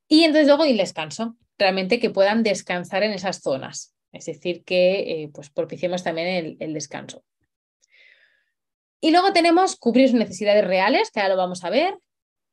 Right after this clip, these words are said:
minimizar el estrés y, mm, os pongo esta foto también porque Bongo ahora mismo tiene trece años, casi catorce,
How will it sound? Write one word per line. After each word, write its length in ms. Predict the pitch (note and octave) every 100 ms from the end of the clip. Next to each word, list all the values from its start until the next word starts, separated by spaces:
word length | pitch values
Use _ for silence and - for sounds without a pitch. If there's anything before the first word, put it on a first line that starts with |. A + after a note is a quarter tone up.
| _ _ _
minimizar 540 | A3+ A#3 A#3 G#3 G3+ A3+
el 120 | G#3+
estrés 680 | - - D4 D4 E4 - _ -
y, 420 | G#3 G#3 G#3+ - _
mm, 800 | F#3 F3+ F#3 F#3 F#3 F3+ F3 C3
os 160 | G3 F#3+
pongo 160 | B3+
esta 180 | C#4 C#4
foto 160 | C4 B3+
también 300 | B3 C4+ C4
porque 240 | A3+ G#3
Bongo 320 | G3 B3 C4+
ahora 160 | C4 A3
mismo 240 | G#3+ G#3+
tiene 220 | A3 G3+ F#3
trece 320 | F#3 F3+ G3
años, 340 | B3 D#4 F4
casi 240 | - - F3+
catorce, 640 | - G#3+ B3+ - C4+ G4+